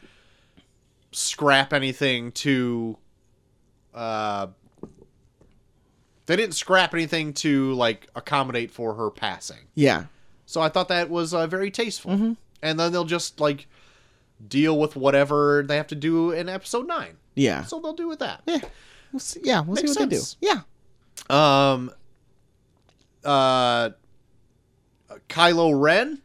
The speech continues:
Speaker 1: back? I can't, I could, tried to remember his real name, and I can't now. He's just Kylo Ren to me.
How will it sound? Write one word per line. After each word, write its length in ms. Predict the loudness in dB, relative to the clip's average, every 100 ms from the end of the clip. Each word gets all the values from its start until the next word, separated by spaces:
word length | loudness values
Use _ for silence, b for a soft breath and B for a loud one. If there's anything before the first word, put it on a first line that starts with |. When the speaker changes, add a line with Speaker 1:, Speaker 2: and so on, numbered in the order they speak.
| -2
Speaker 1:
back? 500 | 2 2 0 -12 -20
I 40 | -12
can't, 200 | -8 -6
I 40 | -4
could, 240 | -4 0
tried 220 | 4 4
to 180 | 4 -4 -4
remember 400 | 0 2 4 4
his 160 | 4
real 260 | 4 4 4
name, 300 | 2 -2 0
and 80 | -2
I 60 | -2
can't 340 | 2 0 0
now. 220 | -4 -4
He's 180 | -4 -2
just 220 | -4 -4
Kylo 340 | 2 4 4 2
Ren 220 | 0 -4
to 60 | -8
me. 260 | -10 -10